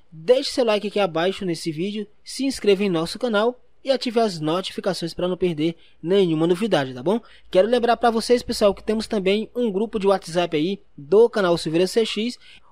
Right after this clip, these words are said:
onde você pode tá participando aí juntamente conosco, né? Já temos várias pessoas aí, é, que estão, é, tirando suas dúvidas, né? Que estão trazendo novidades também pra ajudar a somar em nosso canal, tá bom?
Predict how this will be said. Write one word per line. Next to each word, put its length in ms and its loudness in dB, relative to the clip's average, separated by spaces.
onde 160 0
você 240 0
pode 240 2
tá 220 0
participando 640 -4
aí 160 4
juntamente 640 -4
conosco, 560 2
né? 160 -4
Já 160 -2
temos 320 -2
várias 320 0
pessoas 400 0
aí, 280 -2
é, 280 -2
que 140 2
estão, 500 0
é, 140 -4
tirando 320 0
suas 320 0
dúvidas, 500 0
né? 140 -2
Que 60 2
estão 200 0
trazendo 400 2
novidades 640 2
também 400 -2
pra 140 2
ajudar 220 2
a 40 -2
somar 320 0
em 60 4
nosso 280 0
canal, 360 0
tá 100 -10
bom? 160 0